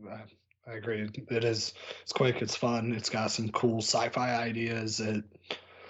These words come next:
the Groundhog's Day scenario is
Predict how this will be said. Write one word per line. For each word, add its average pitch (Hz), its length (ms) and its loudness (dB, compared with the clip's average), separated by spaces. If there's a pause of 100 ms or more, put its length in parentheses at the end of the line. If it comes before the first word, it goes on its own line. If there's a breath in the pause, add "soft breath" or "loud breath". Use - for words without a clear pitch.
(340 loud breath)
the 104 340 0 (720)
Groundhog's 131 560 6
Day 117 440 2
scenario 117 1000 2 (880 loud breath)
is 104 460 0